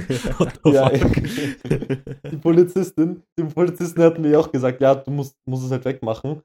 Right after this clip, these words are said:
Speaker 1: Ähm, aber bitte irgendwie Rechnung vom, vom Fahrrad oder ihm auch diesen Zettel geben, dass ich,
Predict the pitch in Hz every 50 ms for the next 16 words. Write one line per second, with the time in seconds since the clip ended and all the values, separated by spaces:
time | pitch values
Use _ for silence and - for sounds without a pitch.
0 | _ _ _ _ - 123 123 123 123 127 123 123 127 127 127 123 - - 123 123
1 | 120 127 123 127 - 143 135 135 - 135 131 135 143 139 - - - 131 127 127
2 | 123 127 127 - - _ - 131 135 - - - 135 135 139 143 143 143 - 127
3 | 127 127 127 127 127 127 127 - - 131 131 127 - 113 110 117 110 120 127 127
4 | - _ - 139 143 143 143 135 139 143 139 143 _ - - - 123 120 120 117
5 | 117 - - 120 120 120 - 123 123 - 123 107 113 107 110 107 110 107 110 107
6 | - -